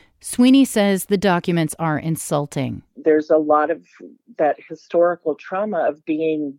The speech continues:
Speaker 2: beaten in schools, uh, because, uh, they were speaking, you know,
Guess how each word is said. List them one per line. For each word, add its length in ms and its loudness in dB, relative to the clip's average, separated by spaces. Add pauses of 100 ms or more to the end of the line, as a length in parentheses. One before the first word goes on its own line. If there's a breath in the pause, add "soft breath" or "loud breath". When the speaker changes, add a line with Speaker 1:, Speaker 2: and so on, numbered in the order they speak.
(100)
Speaker 2:
beaten 560 -4
in 200 0
schools, 880 0 (560 loud breath)
uh, 220 0
because, 720 0 (300)
uh, 160 -2 (500)
they 180 6
were 160 4
speaking, 720 2 (140)
you 160 0
know, 180 4